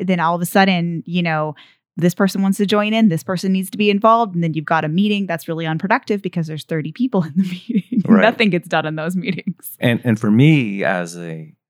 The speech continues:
Speaker 2: a boss or self-employed person to become a cog, it was very difficult. So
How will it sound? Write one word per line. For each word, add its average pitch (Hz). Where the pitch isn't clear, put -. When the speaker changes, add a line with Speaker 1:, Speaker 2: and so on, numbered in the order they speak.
Speaker 2:
a 80
boss 92
or 73
self-employed 87
person 82
to 80
become 85
a 76
cog, 120
it -
was 78
very 85
difficult. 78
So 82